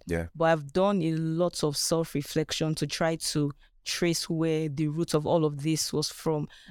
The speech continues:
Speaker 2: And it's very important to say this because as you're listening to this, it's not just about understanding that, oh, this person has gone through it as well, but it's also to challenge you to also reflect to see where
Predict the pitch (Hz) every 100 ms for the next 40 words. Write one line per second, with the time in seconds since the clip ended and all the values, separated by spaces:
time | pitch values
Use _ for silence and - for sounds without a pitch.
0 | 190 147 151 156 - 160 - 190 220 185
1 | 180 175 170 165 151 - 156 151 143 156
2 | 143 156 151 151 156 156 175 190 - 185
3 | 175 151 147 147 127 - 196 185 170 151
4 | 151 147 - - - - 156 156 151 170
5 | 170 170 156 - 190 175 180 - 175 -
6 | 170 156 147 139 170 165 160 151 143 143
7 | 147 143 147 - - - 160 - - 190
8 | - 185 - 165 - 165 160 170 165 165
9 | 160 160 165 151 - - 160 151 - -
10 | 160 - - 175 160 156 156 151